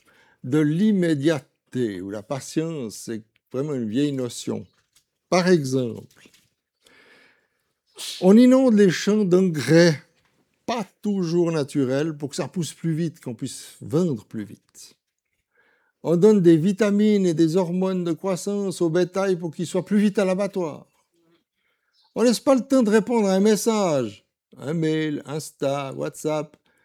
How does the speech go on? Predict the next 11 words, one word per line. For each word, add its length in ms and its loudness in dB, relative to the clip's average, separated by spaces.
sans 220 0
s'enquérir 600 2
par 260 -2
téléphone. « 560 2
T'as 120 0
reçu 160 2
mon 320 8
message ? » 680 6
Faut 140 4
se 60 4
dépêcher 600 6